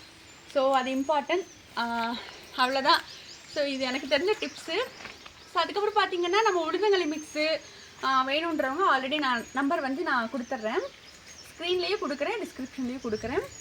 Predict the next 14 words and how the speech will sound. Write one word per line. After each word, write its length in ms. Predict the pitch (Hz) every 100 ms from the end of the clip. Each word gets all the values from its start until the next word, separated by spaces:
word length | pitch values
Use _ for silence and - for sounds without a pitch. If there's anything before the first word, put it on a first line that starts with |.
| - -
நீங்க 300 | 277 269 254
வேணுங்கிறவங்க 420 | 262 285 247 240
ஆர்டர் 280 | 311 226 240
போட்டுக்கோங்க. 600 | 233 220 202 214 214 330
இப்போ 260 | 269 - 381
வந்து 340 | 320 359 440
ஒரு 160 | 277 370
கிலோவுக்கு 420 | 403 349 294 415
கால் 260 | 277 254 254
கிலோ 140 | 294
ஆஃபர் 380 | 254 247 294 220
வந்து, 580 | 214 220 254 220 190 196 - - - -
ஆ, 260 | 233 226 220
போட்டிருக்கோம். 580 | 240 240 226 226 311